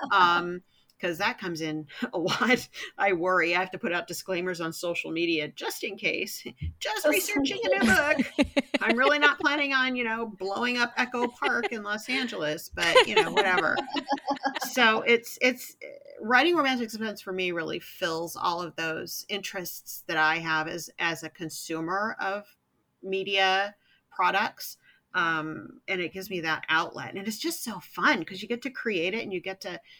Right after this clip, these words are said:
Speaker 1: what, you know, you get to decide what happens. It's awesome.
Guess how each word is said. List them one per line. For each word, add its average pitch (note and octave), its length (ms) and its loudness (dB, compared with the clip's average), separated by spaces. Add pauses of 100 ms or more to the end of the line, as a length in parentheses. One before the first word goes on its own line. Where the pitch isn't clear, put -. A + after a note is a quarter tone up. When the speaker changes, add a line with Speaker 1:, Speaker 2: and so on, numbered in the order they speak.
(200)
Speaker 1:
what, G3 280 -4 (300)
you G#3 200 -8
know, E3+ 240 -6
you F#3 280 -8
get G#3+ 180 -6
to G3 80 -10
decide F3+ 420 -10
what E3 140 -8
happens. D#3+ 800 -2 (480)
It's F3 200 -12
awesome. A#3+ 600 -4